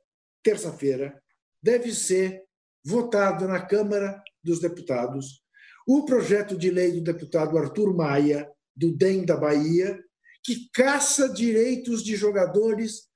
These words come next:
nas multas contratuais. Caça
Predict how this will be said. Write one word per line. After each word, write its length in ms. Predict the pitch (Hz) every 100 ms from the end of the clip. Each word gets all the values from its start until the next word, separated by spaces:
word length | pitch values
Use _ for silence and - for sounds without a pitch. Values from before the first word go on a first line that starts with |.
| _ 180
nas 260 | 202 170
multas 480 | 175 254 240 247 226
contratuais. 680 | 214 202 208 190 156 127 - - _ _ _ _ -
Caça 520 | 226 226 - 220